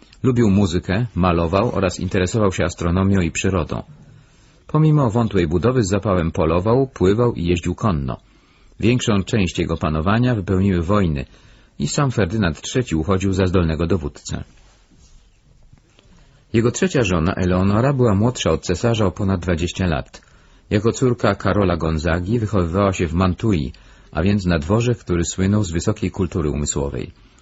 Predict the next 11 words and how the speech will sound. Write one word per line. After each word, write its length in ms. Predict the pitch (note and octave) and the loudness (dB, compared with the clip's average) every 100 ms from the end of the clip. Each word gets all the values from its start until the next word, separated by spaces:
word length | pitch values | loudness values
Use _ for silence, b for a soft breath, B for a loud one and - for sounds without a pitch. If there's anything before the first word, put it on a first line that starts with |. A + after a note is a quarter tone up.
| b b b b | b b b b
W 40 | - | -4
Wiedniu 360 | F2+ B2+ D3 | 0 2 2
umocniła 520 | - G#2 F#2+ - A#2 G2 | 2 2 0 0 0 0
wpływy 400 | - G#2+ F2+ F2+ | 0 0 2 0
włoskie. 480 | E2+ D2+ - B1+ - b b b b b | 0 -2 -6 -12 -12 b b b b b
Była 340 | G2+ C3 B2 G#2+ - | 0 2 2 0 -4
bardzo 320 | F#2 A2+ F#2 | 0 0 0
towarzyska, 680 | F#2+ F2+ F2+ B2 - B2 B2 - | 0 0 0 -2 -4 -4 -4 -4
inteligentna 760 | G2+ F#2 E2 D#2+ F#2+ G2+ - F#2 | -4 0 -2 0 0 0 0 0
i 80 | F2+ | 2
rozumna. 520 | F2+ F#2+ F2+ C2+ | 2 2 0 0